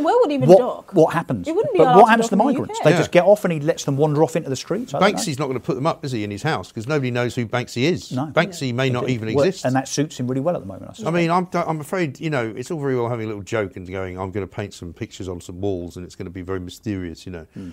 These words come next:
Speaker 3: But he's now made loads and loads of money, um, and he refuses to reveal who he is.
Speaker 2: Yeah.
Speaker 1: Yeah.
Speaker 3: It's a bit childish,
Speaker 2: Well,
Speaker 3: isn't
Speaker 2: so
Speaker 3: it?
Speaker 2: he doesn't have to take any migrants into his house.
Speaker 3: Maybe he doesn't pay any tax either. How does that work?
Speaker 2: Yeah.
Speaker 3: I mean, I'd rather he pays some tax on the money he makes rather than actually, you know, pretending that he doesn't exist.
Speaker 2: Hmm,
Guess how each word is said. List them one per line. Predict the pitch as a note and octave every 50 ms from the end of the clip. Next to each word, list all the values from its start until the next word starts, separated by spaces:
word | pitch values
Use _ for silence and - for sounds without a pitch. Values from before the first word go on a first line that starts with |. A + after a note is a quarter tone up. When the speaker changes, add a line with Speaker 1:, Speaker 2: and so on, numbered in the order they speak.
| - _ _
Speaker 3:
But | - A2+
he's | A2 G2+
now | B2 C#3 C3
made | B2 A#2+ A#2 A2 G2+
loads | B2 C#3 C3+ A2+
and | A2 G#2+
loads | G#2 F#2+ F2+
of | F2+
money, | F2+ F#2+ E2+ D2 E2 E2+ _ _ _ _ _ _ -
um, | F#2+ G2+ G2 G2 F#2+
and | G2+ A2
he | G#2+
refuses | G#2 G#2 G#2 - C#3 C3+ A2+ A2+ G#2+ -
to | A2
reveal | G#2+ G2+ G2 A#2 A#2 G#2+
who | A#2+ B2
he | C#3 F3+
is. | A3+ G3 - - - _
Speaker 2:
Yeah. | _ A2 F2+ A3+
Speaker 1:
Yeah. | G2+ F3
Speaker 3:
It's | E3+ F3 -
a | -
bit | G#3+ - -
childish, | - - C3+ C#3 C3 G2 -
Speaker 2:
Well, | B2+
Speaker 3:
isn't | A#2 A#2+ A2+
Speaker 2:
so | C3+
Speaker 3:
it? |
Speaker 2:
he | A#2+
doesn't | A2+ A#2+ G#2+ A#2
have | A2 -
to | -
take | - A2+ A2
any | A2 G#2+
migrants | G#2+ A2+ B2 B2+ - G#2+ G#2 -
into | G2+ G2
his | G2 F#2+
house. | G#2 G2+
Speaker 3:
Maybe | - F#3+ G#3
he | G3
doesn't | E3+ D#3+ D3+ C3+ B2+
pay | - D3
any | B2 G#2+ -
tax | - - F#3 G#3 - - -
either. | D3+ F#3 F#3 B2+ G#2
How | C#3 E3+
does | E3+ D3+
that | F#3 F#3
work? | E3 A#2 F2 - - _ _ _ -
Speaker 2:
Yeah. | G#2 A2
Speaker 3:
I | C#3
mean, | C#3 C#3+
I'd | C#3+ D#3 D3
rather | E3+ G3 F#3+ E3
he | C3+
pays | A#2+ - D3+ C#3 -
some | - A#2 G#2
tax | - - F#3 - - -
on | A#2
the | A2
money | A2 C#3 D#3+ E3+
he | A#2+
makes | F#2 E2+ E2+ A2 - - -
rather | A2+ A2+ A2 G2+
than | F#2+ G2+
actually, | A2 - - - G#2+ G2+ F#2+ F#2+
you | F#2 G2+
know, | G#2+ G2
pretending | F2 - _ - B2 A#2 G#2 G2
that | F#2 F#2+
he | F#2+
doesn't | G2 A2+ G2 F#2 G2
exist. | F#2 F2+ G#2+ C3 A2 - - - -
Speaker 2:
Hmm, | - G2+ F#2